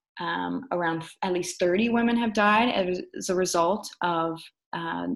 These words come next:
the Dutch law since legalizing, uh, buying prostitution as well as pimping. Up to a hundred, actually more, likely more than a hundred fifty women have died in Germany since two thousand two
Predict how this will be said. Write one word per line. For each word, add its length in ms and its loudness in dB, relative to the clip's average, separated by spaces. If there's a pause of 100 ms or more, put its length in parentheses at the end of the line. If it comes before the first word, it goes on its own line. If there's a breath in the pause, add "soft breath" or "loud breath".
(140)
the 220 -4 (420)
Dutch 600 0
law 300 4 (300)
since 320 -4
legalizing, 840 0
uh, 280 -4
buying 400 -2
prostitution 680 -2 (100)
as 140 -10
well 80 -2
as 60 -4
pimping. 460 -2 (1300 loud breath)
Up 180 0
to 160 -2 (120)
a 20 4
hundred, 460 4
actually 400 2
more, 560 6
likely 260 2
more 280 4
than 120 4
a 40 2
hundred 360 2
fifty 340 0
women 340 2
have 180 -2
died 260 0
in 140 -2
Germany 360 -4
since 240 -6
two 120 -6
thousand 440 -6
two 220 -6